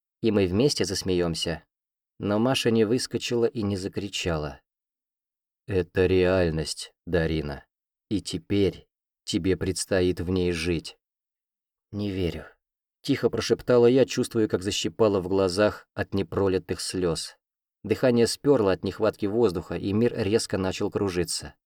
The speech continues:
Перед глазами всё поплыло и затанцевало. «Не верю», — ещё тише прошептала я, и мой мир померк. «Надо было сразу так сделать.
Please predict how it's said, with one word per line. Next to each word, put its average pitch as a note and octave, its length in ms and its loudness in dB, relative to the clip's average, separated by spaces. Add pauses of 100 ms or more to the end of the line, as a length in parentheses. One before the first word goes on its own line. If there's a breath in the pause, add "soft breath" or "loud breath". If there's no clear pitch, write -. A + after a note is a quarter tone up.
(840)
Перед A#2 220 2
глазами B2+ 460 4
всё G#2+ 200 0
поплыло C3 540 2
и A#2+ 160 -2
затанцевало. F#2 840 -2 (840)
«Не G#2+ 240 -8
верю», — E2 400 -8 (380)
ещё G#2 280 -2
тише - 320 -4
прошептала G2 580 -2
я, A2+ 320 4 (160)
и G2+ 120 2
мой F2+ 200 2
мир F2+ 320 -2 (380)
померк. D#2+ 560 -4 (1120)
«Надо C#3 340 2
было C#3 240 4
сразу A#2+ 460 0
так E2+ 220 -2
сделать. D#2 600 -4